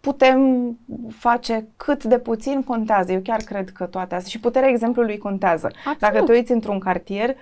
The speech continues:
Speaker 1: puterea exemplului e cea care funcționează.
Speaker 2: Sunt. Am auzit tot felul de <laughs> grupuri la
Speaker 1: Da.
Speaker 2: bloc care au, funcționează împreună, care au luat,
Speaker 1: Exact,
Speaker 2: au făcut, s-au
Speaker 1: funcționează.
Speaker 2: mișcat. Uh, da,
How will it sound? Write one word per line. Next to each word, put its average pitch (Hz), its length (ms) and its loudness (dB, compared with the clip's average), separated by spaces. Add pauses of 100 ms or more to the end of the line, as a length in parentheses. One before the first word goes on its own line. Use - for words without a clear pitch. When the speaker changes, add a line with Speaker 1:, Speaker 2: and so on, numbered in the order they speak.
(120)
Speaker 1:
puterea 220 400 2
exemplului 170 760 -2
e 285 100 0
cea 254 180 -2
care 262 200 -2
funcționează. 226 760 -4 (160)
Speaker 2:
Sunt. 302 460 0 (180)
Am 254 400 0
auzit 254 460 0
tot 277 180 2
felul 254 300 2
de 226 340 2 (400)
<laughs> - 580 -4
grupuri 233 760 4
la 214 200 8
Speaker 1:
Da. 208 200 6
Speaker 2:
bloc 277 440 6
care 226 260 4
au, 220 220 4
funcționează 233 560 -2
împreună, 233 460 0
care 214 200 -4
au 214 100 -2
luat, 254 260 2
Speaker 1:
Exact, 320 280 2
Speaker 2:
au 226 60 4
făcut, 262 240 6
s-au 254 140 8
Speaker 1:
funcționează. 220 240 6
Speaker 2:
mișcat. 277 440 2 (400)
Uh, 233 580 -2 (180)
da, 226 420 0